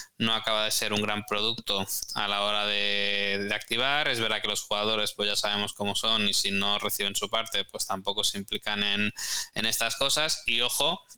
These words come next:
porque a Finetwork y seat se le puede unir Iberdrola, que en verano acaba el contrato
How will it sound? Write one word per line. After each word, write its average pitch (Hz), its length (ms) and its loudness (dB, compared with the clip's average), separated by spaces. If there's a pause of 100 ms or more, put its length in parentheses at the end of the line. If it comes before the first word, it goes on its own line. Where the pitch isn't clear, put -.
porque 98 400 -2
a 95 280 0 (160)
Finetwork 104 640 0 (280)
y 104 160 0
seat 123 360 2
se - 160 0
le 101 80 -2
puede 104 180 0
unir 120 320 0 (180)
Iberdrola, 104 580 0 (400)
que 101 140 0
en 98 120 0
verano 123 500 0 (600)
acaba 104 320 2
el 104 80 -4
contrato 107 600 0